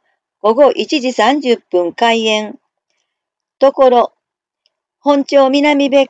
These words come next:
館ホール田園です。定員は先着四百人です。講師は舞の海秀平氏、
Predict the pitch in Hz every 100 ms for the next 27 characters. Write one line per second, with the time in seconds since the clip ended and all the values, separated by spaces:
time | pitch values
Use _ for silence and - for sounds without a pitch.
0 | _ 175 170 - _ _ 302 320 190 170
1 | 220 247 240 226 220 208 240 - _ _
2 | _ _ _ _ _ _ _ _ _ _
3 | _ _ _ _ _ - 311 302 302 277
4 | 269 269 254 _ - - 233 214 233 208
5 | 226 330 320 269 202 190 180 170 170 175
6 | - _ _ _ _ _ _ _ _ _
7 | _ _ _ _ _ _ _ _ _ _
8 | - 330 277 214 190 180 175 - 254 302
9 | 311 311 277 196 180 - 285 285 262 254
10 | - 165 -